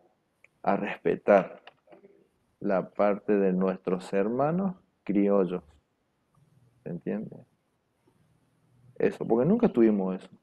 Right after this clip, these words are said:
Yo, por lo, mi parte, nunca. Eh, quizás, eh, a ver, marcar, volver a la historia, decir de que sí fuimos,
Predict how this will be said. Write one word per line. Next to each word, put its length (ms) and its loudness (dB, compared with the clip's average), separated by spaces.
Yo, 420 -2
por 200 -8
lo, 120 -6
mi 160 -6
parte, 340 2
nunca. 420 -4
Eh, 420 0
quizás, 720 2
eh, 460 -6
a 100 -2
ver, 320 0
marcar, 640 4
volver 400 4
a 80 2
la 100 0
historia, 600 0
decir 460 -4
de 220 0
que 160 -8
sí 240 -2
fuimos, 720 2